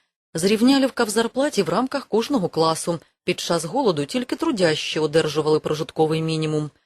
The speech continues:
Скасування плати за житло, комунальні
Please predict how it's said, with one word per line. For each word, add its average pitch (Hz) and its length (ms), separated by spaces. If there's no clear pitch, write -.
Скасування 233 720
плати 254 380
за 247 180
житло, 208 460
комунальні 147 600